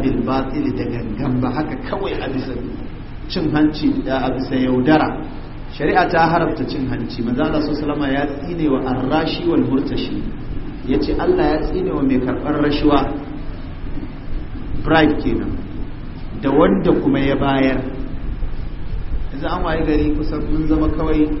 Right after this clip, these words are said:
ba ma ma jin cewa wai dan mun ba da cin hanci ne wani abu. Kowa ka ba cin hanci, wallahi sai Allah ya tsaye da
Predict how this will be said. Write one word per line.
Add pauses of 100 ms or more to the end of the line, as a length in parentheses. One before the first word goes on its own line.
(840)
ba
ma
ma
jin
cewa
wai
dan
mun
ba
da
cin
hanci
ne
wani
abu. (180)
Kowa
ka
ba
cin
hanci,
wallahi
sai
Allah
ya
tsaye
da